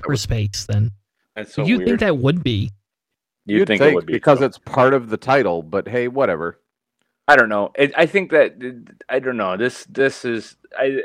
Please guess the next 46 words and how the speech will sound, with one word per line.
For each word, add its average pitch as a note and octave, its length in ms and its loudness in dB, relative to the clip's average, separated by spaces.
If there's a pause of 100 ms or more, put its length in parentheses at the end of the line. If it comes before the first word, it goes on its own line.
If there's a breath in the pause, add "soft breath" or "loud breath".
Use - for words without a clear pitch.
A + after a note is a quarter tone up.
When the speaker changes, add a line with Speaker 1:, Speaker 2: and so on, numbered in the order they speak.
(100)
Speaker 3:
I, C3 140 -6 (120)
I D3 60 -2
thought C#3+ 160 4
it C3+ 60 6
would B2+ 100 2
be B2 80 2
a A#2+ 60 4
little A2+ 140 4
more A2 160 2
fun F#2+ 220 -2
than F2 140 -8
what F2 120 -4
it E2+ 120 -10
is. F2 320 -8 (720)
Maybe A#2 240 0
making A2 300 -2
it G2 100 -4
hyperspace F2+ 720 -6
made F2 260 -10
it F2 60 -8
a E2+ 100 -6
little E2+ 220 -4
less. E2+ 380 -4 (340 loud breath)
There's C3 140 -2
not G3 180 4
a D3+ 40 4
lot C#3 220 8
of, F#2+ 320 0
like, A2+ 140 -2
synergy G2+ 540 -6
you F#2 120 -10
can F#2 120 -14
get F#2 160 -6
down F#2 260 -2
through F2 160 -10
here E2 160 -10
unless E2+ 280 -12
we F#2+ 60 -14
start F2+ 280 -2
doing, F#2 200 -4
like, E2+ 200 -8
the E2+ 80 -14
scum, F2 460 -8
different E2+ 340 -10
scum D#2+ 320 -16
things. - 460 -20